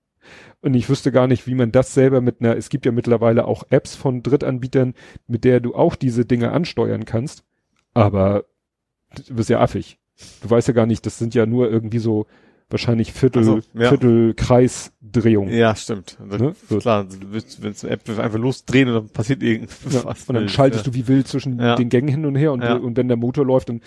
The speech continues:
Speaker 1: dann fährt er, dann geht die Mulde ein Stück <laughs> hoch, dann fährt er noch schneller. Aber wie gesagt, das, äh, ist wirklich faszinierend, wenn du dann, dann haben wir ihn ja so aufgebockt und dann konnte der Lütte Gas geben und dann hörst du richtig so zzz,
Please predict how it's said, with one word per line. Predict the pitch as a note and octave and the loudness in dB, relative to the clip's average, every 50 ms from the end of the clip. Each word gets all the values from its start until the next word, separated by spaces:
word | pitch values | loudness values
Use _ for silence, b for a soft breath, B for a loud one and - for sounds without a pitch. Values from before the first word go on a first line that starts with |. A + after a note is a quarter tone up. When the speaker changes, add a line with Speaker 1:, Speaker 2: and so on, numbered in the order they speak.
| b b b b b - - _ | b b b b b -20 -20 _
Speaker 1:
dann | - D#3+ D#3+ D#3 D#3 C#3 C#3 C3+ C3+ C#3 C3 B2 A#2+ A2+ | -12 -6 -2 0 0 2 2 0 2 0 0 -2 -2 -2
fährt | - - - C#3+ D3+ D#3+ - | -4 -2 2 2 4 4 2
er, | E3 | 0
dann | - B2+ A#2 | -2 -2 -4
geht | B2 B2 B2+ | -6 -6 -4
die | B2 | -2
Mulde | A#2 A#2 C3+ D3 D#3+ | 0 2 2 2 0
ein | D#3 | -2
Stück | - - E3+ - - - | -4 -6 -6 -2 2 4
<laughs> | |
hoch, | F3 E3 - F#3+ - - - | 4 4 4 2 0 0 -2
dann | - D3+ - | -2 -2 0
fährt | - D3 C#3 | 2 2 2
er | C3+ | 4
noch | C3+ E3 E3 C3+ | 4 2 2 2
schneller. | - - D#3 D3+ D#3 D#3 - C3 B B B B B B B B B B B B | 0 -2 0 0 0 0 -2 -4 B B B B B B B B B B B B
Aber | C#3 C3 C#3 C3+ | 2 4 4 4
wie | D3 G3+ | 2 0
gesagt, | A#3+ G3+ D#3 A#2+ - - | 0 0 0 0 0 -2
das, | C3 - - - | -8 -8 -8 -8
äh, | C3+ B2+ C#3+ C#3+ B2 | -6 -4 -4 -4 -6
ist | A#2+ - - | -8 -6 -6
wirklich | E3 - F#3 - | -4 -2 -2 0
faszinierend, | - F3+ D#3+ - - D3 C3+ C3+ D3+ F3+ F#3 F3 D#3+ | 0 0 0 0 -2 -2 0 2 2 2 2 0 0
wenn | D#3 D3 D3 | -2 0 0
du | D3+ | 2
dann, | C#3+ C#3+ C#3 C3 | 0 0 0 0
dann | B2+ B2 A#2+ | -2 -2 -2
haben | C3+ C#3 C3+ | -2 -2 0
wir | C3+ | 0
ihn | B2+ | 0
ja | B2 A2+ | 2 2
so | A#2 - | 0 0
aufgebockt | - C3+ D3 - - E3+ - - D#3+ D3+ - - | 0 0 -2 0 -2 -2 2 2 2 2 0 -2
und | - C3 | -2 0
dann | B2 A2+ A#2 A#2 A2+ | 0 0 -2 -4 -6
konnte | - - C3+ A#2+ A#2+ B2+ A#2+ A#2+ A#2+ A#2 A#2+ A#2+ A#2+ A#2+ A#2 | -4 -4 -2 0 0 0 2 2 2 0 0 -2 -2 -4 -2
der | - B2+ | 0 2
Lütte | A#2+ B2+ B2+ B2 | 2 2 0 0
Gas | A#2 - A#2 - - - | 0 0 0 0 0 -2
geben | D#3 E3 E3 D3+ | 0 0 0 0
und | C3+ | 0
dann | B2+ B2 | 0 0
hörst | A#2+ C3+ D3 - - | 0 0 0 0 0
du | |
richtig | D3+ D3+ - D#3 C3+ | -2 -2 -2 0 0
so | C#3+ C3+ C#3 | 2 2 2
zzz, | C3+ B2+ B2+ B2+ C3 C#3 C#3+ C#3+ C#3+ C#3+ | 0 -2 -6 -8 -6 -6 -4 -4 -4 -6